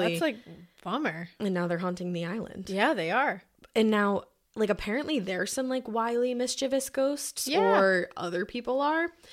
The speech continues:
Speaker 2: Because during, like, some restoration of the keeper's home and the lighthouse itself,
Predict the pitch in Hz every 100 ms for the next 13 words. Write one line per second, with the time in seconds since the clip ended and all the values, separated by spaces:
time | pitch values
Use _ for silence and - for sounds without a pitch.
0 | - - 220 247 220 196 240 294 320 262
1 | 254 214 185 180 - 180 165 170 - 196
2 | 180 175 190 175 185 - 196 196 208 185
3 | 175 175 170 185 185 - - 170 160 190
4 | -